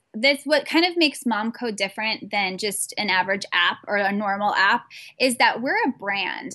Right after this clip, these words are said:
and we take the entire, we're looking into every aspect of this as, like, a company opposed to just the product itself. And so since we are moms, myself and my co-founder, and then some of, uh, the other moms that we have working on our team,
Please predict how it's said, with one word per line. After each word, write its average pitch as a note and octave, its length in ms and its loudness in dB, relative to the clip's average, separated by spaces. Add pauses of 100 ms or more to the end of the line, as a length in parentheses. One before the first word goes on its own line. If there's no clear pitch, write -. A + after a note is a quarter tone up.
and A3+ 140 -4
we B3+ 200 2
take C4+ 340 0
the B3 160 0
entire, A3 800 0
we're B3+ 220 2
looking C4+ 300 2
into C4 280 2 (120)
every A3 340 -2
aspect B3 640 0
of B3 180 -2
this C4+ 220 2
as, G#3+ 200 -2
like, G3+ 160 -2
a F#3+ 80 -4
company B3+ 560 2
opposed A3+ 440 -2
to G#3+ 80 -6
just F#3+ 360 -2
the F#3+ 120 -4
product F#3 480 -2
itself. G#3 680 -4 (380)
And B3+ 200 6
so C4+ 220 4
since C4 400 0
we C4 220 -2
are A#3+ 260 6
moms, A3+ 600 0
myself G#3 480 0
and G#3 100 -4
my F#3+ 160 -4
co-founder, G#3 680 0
and G3+ 140 0
then F#3 120 -4
some G#3 180 -4
of, G3 140 -2
uh, G3 140 6 (100)
the G3 160 0
other F#3+ 180 2
moms F#3+ 340 0
that - 140 0
we G3+ 100 -2
have F#3 200 2
working F#3 240 -4
on F#3 140 0
our F#3 100 2
team, A3 420 2